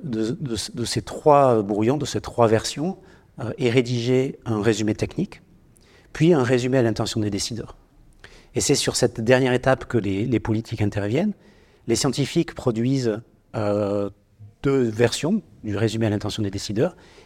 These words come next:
et cette, la dernière version est donnée à relecture aux résu-, aux, aux délégués gouvernementaux, qui produisent donc des commentaires, et ces commentaires vont être discutés pendant la séance d'approbation,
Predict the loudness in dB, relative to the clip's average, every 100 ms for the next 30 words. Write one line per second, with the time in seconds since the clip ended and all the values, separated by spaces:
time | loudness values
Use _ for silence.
0 | _ -2 2 4 4 4 4 4 0 0
1 | 0 0 0 0 0 2 0 2 0 -2
2 | -2 -4 -2 -6 -10 _ _ _ _ _
3 | _ -6 -2 -2 -4 -4 -2 -2 -4 -6
4 | -8 -6 -4 -4 -6 -2 0 2 2 2
5 | 0 0 -2 -2 -2 -4 _ _ _ _
6 | -20 _ -4 -2 0 0 0 0 0 -2
7 | -2 -2 -2 0 -2 -4 -18 -6 -2 0
8 | 0 -2 0 2 2 0 0 0 -2 -6
9 | -2 -2 -2 -2 0 0 -2 -18 _ -2
10 | 2 2 0 0 0 0 -2 0 0 0
11 | -2 -2 -4